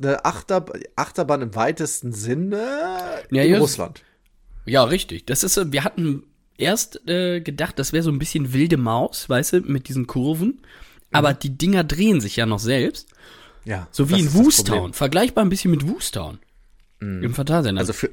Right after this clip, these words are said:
Speaker 1: im Phantasialand, genau.
Speaker 2: Genau. Ähm, und das, jetzt wissen wir ja,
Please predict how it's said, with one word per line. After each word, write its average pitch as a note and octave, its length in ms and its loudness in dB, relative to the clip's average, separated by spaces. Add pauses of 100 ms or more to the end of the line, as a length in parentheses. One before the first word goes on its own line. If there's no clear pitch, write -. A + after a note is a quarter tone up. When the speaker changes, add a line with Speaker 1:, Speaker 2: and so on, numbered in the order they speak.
(220)
Speaker 1:
im G#2+ 80 -10
Phantasialand, F2+ 480 -8
genau. E2+ 200 -10
Speaker 2:
Genau. C3 280 4 (440)
Ähm, D3 260 8 (500)
und D3 180 4
das, - 240 2 (120)
jetzt - 340 2
wissen D4 260 4
wir D#3+ 140 6
ja, F2 300 -2